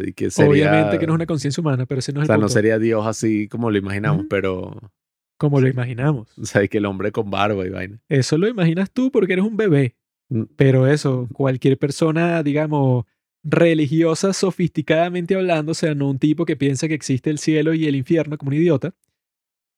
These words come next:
Speaker 2: Eso, nadie piensa que no, sí, Dios es un tipo que está en el cielo, que es un hombre, como yo, o sea, eso no, o sea, eso.
Speaker 1: Yo creo que él es no binario.
Speaker 2: Como dice Sadhguru, existe eso, una fuerza de creación, porque bueno, tú,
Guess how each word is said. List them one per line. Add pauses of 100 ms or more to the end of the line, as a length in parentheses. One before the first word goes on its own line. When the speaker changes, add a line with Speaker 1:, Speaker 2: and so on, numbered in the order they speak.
(100)
Speaker 2:
Eso, (100)
nadie
piensa
que
no,
sí,
Dios
es
un
tipo
que
está
en
el
cielo,
que
es
un
hombre,
como
yo,
o
sea,
eso
no,
o
sea, (600)
eso.
Speaker 1:
Yo
creo
que
él
es
no
binario. (320)
Speaker 2:
Como
dice
Sadhguru, (140)
existe
eso,
una
fuerza
de
creación,
porque
bueno,
tú,